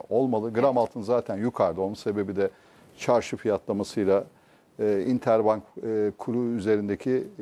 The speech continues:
Speaker 1: e, fiyatlama farkından
Speaker 2: Evet.
Speaker 1: doğuyor. Onu bir kez daha atalım. Seçimden sonra kademe kademe normalleşecektir ama altın iki bin sekseni kırdığı andan itibaren iki bin üç yüz, iki bin beş yüz benim de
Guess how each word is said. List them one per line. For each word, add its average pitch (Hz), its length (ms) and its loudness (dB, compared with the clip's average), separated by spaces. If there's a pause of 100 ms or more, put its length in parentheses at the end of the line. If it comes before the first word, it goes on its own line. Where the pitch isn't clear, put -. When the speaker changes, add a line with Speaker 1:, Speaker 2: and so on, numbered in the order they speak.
Speaker 1:
e, 104 160 -2
fiyatlama 107 500 0
farkından 101 680 -2
Speaker 2:
Evet. 107 220 -10 (420)
Speaker 1:
doğuyor. 110 300 2
Onu 101 180 -4
bir 98 60 -6
kez 98 200 0
daha 98 100 4
atalım. 147 220 -4
Seçimden 123 420 -2
sonra 113 220 0
kademe 113 320 0
kademe 101 340 -2
normalleşecektir 110 720 0
ama 107 160 4
altın 123 300 0 (320)
iki 139 200 -4
bin 143 60 2
sekseni 131 400 -2
kırdığı 123 320 2
andan 131 260 2
itibaren 113 460 0
iki 123 220 -4
bin 127 60 -2
üç 131 160 -8
yüz, 107 100 -8
iki 120 180 -4
bin 117 100 2
beş 120 180 2
yüz 131 180 -4
benim 113 240 4
de - 120 0